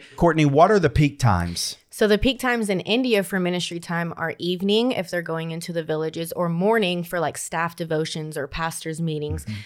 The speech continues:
Speaker 2: So five to eight P M in India is seven thirty to eleven-ish A M
Speaker 1: Mm-hmm.
Speaker 2: here.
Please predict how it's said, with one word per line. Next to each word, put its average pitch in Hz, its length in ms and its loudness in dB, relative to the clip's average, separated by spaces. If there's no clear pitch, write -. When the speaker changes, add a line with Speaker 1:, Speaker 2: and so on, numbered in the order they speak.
Speaker 2:
So 190 180 0
five 220 340 2
to 220 200 -2
eight 202 180 0
P 190 280 -4
M 185 300 -2
in 170 120 -4
India 190 680 2
is 175 320 0
seven 202 480 0
thirty 202 560 -2
to 180 200 -2
eleven-ish 180 800 0
A 185 200 2
M 185 300 -2
Speaker 1:
Mm-hmm. 107 100 0
Speaker 2:
here. 120 460 0